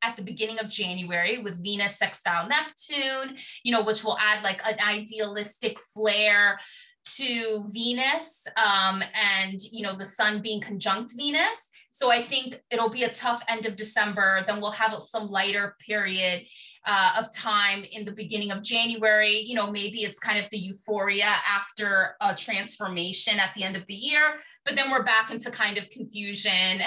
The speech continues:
and really, um, some, like, you know, in-, I wouldn't say intense, but definitely moments that will make you stop and think and, and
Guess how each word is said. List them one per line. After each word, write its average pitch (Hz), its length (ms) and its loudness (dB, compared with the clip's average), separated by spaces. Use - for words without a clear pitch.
and 190 140 -4
really, 208 720 0
um, 185 580 -2
some, 208 480 -2
like, 196 340 0
you 233 200 0
know, 190 240 2
in-, 233 240 -2
I 302 100 2
wouldn't 311 240 -4
say 359 220 0
intense, 226 520 0
but 247 120 -10
definitely 233 360 0
moments 226 340 -2
that 226 100 -4
will 202 140 -4
make 196 200 -4
you 240 80 -2
stop 202 480 2
and 233 160 -8
think 202 340 -4
and, 185 200 -4
and 180 280 0